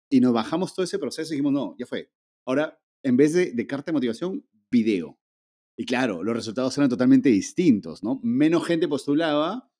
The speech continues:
pero los que postulaban eran, con certeza, probablemente los que se terminaron quedando.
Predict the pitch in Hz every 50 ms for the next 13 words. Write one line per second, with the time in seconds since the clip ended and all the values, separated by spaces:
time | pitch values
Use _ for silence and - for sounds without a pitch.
0 | _ _ _ - 113 117 120 - - 127 - - 113 - - - 131 123 139 160
1 | 156 135 135 160 185 - - _ - 113 123 131 131 - _ - - 123 117 110
2 | - 117 98 95 - 160 151 - 175 - - - 120 113 117 120 117 127 117 131
3 | 127 - - 107 92 101 98 98 95 98 104 107 107 110 107 - 92 90 80 80
4 | 78 71 _